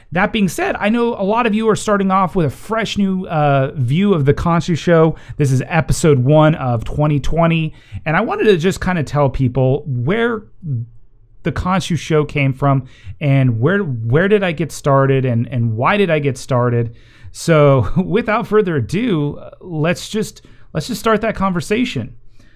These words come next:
So obviously YouTube was, uh, the center point of a consumer-based product. We used to get on there. I mean, I've been on there since at least two thousand six, now I think about it.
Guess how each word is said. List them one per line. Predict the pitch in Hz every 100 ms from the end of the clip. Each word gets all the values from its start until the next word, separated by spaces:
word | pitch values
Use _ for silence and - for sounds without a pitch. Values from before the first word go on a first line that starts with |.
| - - -
So | - 214 196
obviously | 196 233 330 254 214
YouTube | 165 170 156 175 160 139
was, | 131 139 131 113
uh, | 123 117 113 113 131
the | 117
center | - 190 190
point | - 170 160 160
of | 143 127 120 120 117
a | - 143
consumer-based | 117 123 110 - 170 165 151 143 139 127 - - - 110 127 131 -
product. | - 120 117 104 95
We | 117
used | 131 135 139 -
to |
get | 120 151
on | 170 160
there. | 147 143 139 135
I | 127
mean, | 120 120
I've | 143
been | 147
on | 165 151
there | 139 139
since | 123 110 92 -
at | - 113
least | 170 160
two | -
thousand | 131 120 110
six, | 110 131 -
now | 117
I | 113
think | 170 175
about | 123 117
it. | 117